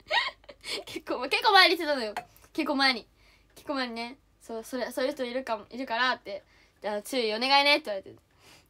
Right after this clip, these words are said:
そう、結構前に言ってたっけ。今更ちょっと言ってみる。<laughs> はい、ということで、続いてラストです。ありがとうございます。かーくん、ありがとうございます。「こんちくわ、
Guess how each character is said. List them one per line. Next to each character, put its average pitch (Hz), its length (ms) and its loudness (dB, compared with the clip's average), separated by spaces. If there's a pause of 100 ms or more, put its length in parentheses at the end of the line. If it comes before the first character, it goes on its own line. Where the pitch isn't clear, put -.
(280)
そ - 100 -20
う、 - 40 -20
結 403 140 -2
構 330 100 0
前 302 140 4
に 302 60 -4
言 - 40 -20
っ - 40 -20
て - 120 -18
た - 60 -20
っ - 20 -20
け。 - 80 -20 (240)
今 240 180 2
更 247 260 0
ち 262 120 -12
ょ - 20 -10
っ - 20 -20
と - 100 -20
言 214 120 -8
っ - 40 -16
て 202 120 -4
み 202 120 -8
る。 190 120 -14
<laughs> - 0 - (3000)
は 415 280 8
い、 311 80 -6
と 285 40 -6
い 277 40 2
う 269 60 -6
こ 294 100 -2
と 262 80 -6
で、 214 260 -6
続 277 140 0
い 349 100 0
て 330 80 0
ラ 339 60 8
ス 480 160 8
ト - 40 -14
で 480 60 -2
す。 480 320 6
あ 381 40 2
り 427 60 2 (140)
が - 60 -2
と 427 100 -2
う 415 40 2
ご 415 60 0
ざ 427 60 -2
い - 20 -4 (220)
ま 440 60 2 (100)
す。 - 80 -12
か - 60 -20 (540)
ー 494 40 2
く 359 60 0
ん、 277 120 -10
あ - 60 -6
り 277 80 0
が 320 60 4
と - 100 -2
う 294 40 0
ご 294 40 0
ざ 294 60 4
い 302 60 2
ま 311 160 2
す。 339 100 -8 (280)
「こ 440 60 2
ん 480 160 4
ち 427 80 -6
く 480 60 -6
わ、 494 60 8